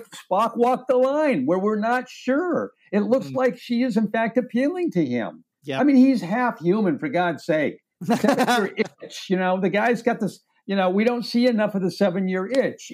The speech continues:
Speaker 1: And it would be really interesting to see if she was appealing to his, you know, his manhood, his masculinity, a-, and bringing him in. And we just, it's just missing from me. And I, so much more could have happened there.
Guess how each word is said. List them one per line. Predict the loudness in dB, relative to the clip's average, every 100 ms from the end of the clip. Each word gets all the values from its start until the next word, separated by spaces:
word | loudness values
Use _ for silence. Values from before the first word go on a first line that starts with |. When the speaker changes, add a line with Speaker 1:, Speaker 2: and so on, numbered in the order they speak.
| 0
Speaker 1:
And | 2
it | 4
would | 2
be | 2
really | 2 2 2 2
interesting | 0 -2 -2 0
to | -2
see | -2 2 4 4 0 _ -2
if | -2
she | 2
was | 2 0
appealing | -2 2 4 4 4
to | 4
his, | 4 4 2 -4 _ _
you | 0 2
know, | 2 2
his | 2 2 2
manhood, | 4 4 2 2 2
his | 0 2
masculinity, | 0 0 0 2 4 4 4 4 2 -2 _ -4
a-, | 0 0 0
and | 0
bringing | 2 2 2 2
him | 2 2
in. | 2 0 -2
And | 0 2
we | 4
just, | 2 0 -4
it's | -6 -6
just | -2 -2 0
missing | 2 4 2 2 2 2
from | 0 0
me. | 2 2
And | 0
I, | -2 _ _ _ _
so | 0 2
much | 2
more | 2 2
could | 2
have | 0
happened | 0 -2 -2 -4
there. | -6 -12